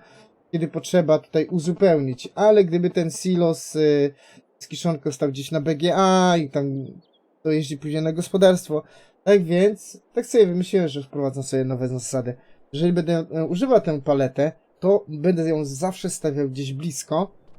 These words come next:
silosa, rzecz jasna. Bo tą kiszonkę, znaczy tą sieczkę, czy też tą trawę, zawsze zawozimy do silosów. Tak więc, chcąc, nie chcąc, będziemy tutaj się kręcić.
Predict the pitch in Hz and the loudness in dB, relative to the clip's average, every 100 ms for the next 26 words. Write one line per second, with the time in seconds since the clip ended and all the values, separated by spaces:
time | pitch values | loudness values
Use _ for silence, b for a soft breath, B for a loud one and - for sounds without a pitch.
0 | - _ - 247 196 - 139 120 131 139 | -20 _ -10 2 4 4 -4 -6 -8 -8
1 | 135 147 127 - 127 - _ _ 165 196 | -4 -4 -4 -6 -14 -14 _ _ 0 2
2 | 226 208 190 220 214 202 196 190 185 b | 2 -2 0 2 2 4 2 2 -2 b
3 | b - 165 180 165 - - 151 - 175 | b -10 -4 0 0 -2 -6 -6 0 0
4 | 175 - 147 - 156 139 156 143 151 143 | 0 -4 -6 -6 -8 -6 -6 -2 0 2
5 | 143 151 b b 151 208 - 240 208 175 | 2 0 b b 4 4 4 2 2 0
6 | 151 160 165 170 170 _ _ 160 185 208 | -2 -2 0 0 -2 _ _ -6 -4 2
7 | 165 139 143 139 - _ _ _ - 160 | 2 2 -2 -4 -6 _ _ _ -4 -4
8 | 151 170 170 170 - - _ _ _ _ | 0 0 0 -4 -14 -20 _ _ _ _
9 | 233 254 254 247 240 247 226 190 208 202 | 0 0 0 -2 -2 0 0 2 4 4
10 | 190 175 170 190 180 170 - 180 170 151 | 2 -2 -2 0 2 0 -4 -8 -2 -2
11 | 131 175 185 | -2 -6 -8